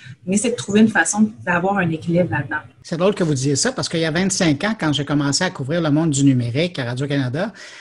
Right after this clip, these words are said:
Speaker 2: c'était assez simple, hein, quand on parlait de cyberdépendance. D'ailleurs, à l'époque, on parlait plus d'internautes compulsifs, euh, et le problème était relié en grande partie à l'utilisation d'un appareil.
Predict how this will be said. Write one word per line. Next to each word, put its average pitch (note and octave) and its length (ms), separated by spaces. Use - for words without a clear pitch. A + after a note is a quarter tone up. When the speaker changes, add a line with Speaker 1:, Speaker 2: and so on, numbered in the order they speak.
Speaker 2:
c'était - 200
assez F3 280
simple, G3+ 380
hein, E3 80
quand D#3+ 180
on E3 80
parlait E3+ 240
de G3+ 60
cyberdépendance. E3+ 680
D'ailleurs, F3+ 260
à F3 60
l'époque, F#3 260
on D#3 80
parlait C#3+ 240
plus E3 220
d'internautes D#3+ 480
compulsifs, D3+ 760
euh, C#3+ 480
et E3+ 140
le F3+ 60
problème F3+ 560
était G3+ 280
relié F3 480
en C#3 120
grande C#3+ 260
partie B2 260
à G#3 40
l'utilisation D3 580
d'un D#3 140
appareil. C#3+ 560